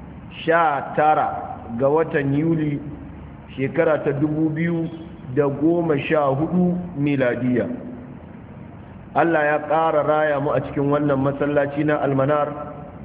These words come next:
mai tarin albarka, don ci gaba da gudanar da tafsirin littafin Allah subhanahu wa ta'ala,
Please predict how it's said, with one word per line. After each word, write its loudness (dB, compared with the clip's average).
mai 2
tarin 2
albarka, 4
don 0
ci 0
gaba 2
da 2
gudanar 0
da 4
tafsirin -2
littafin 2
Allah 2
subhanahu 0
wa 0
ta'ala, 0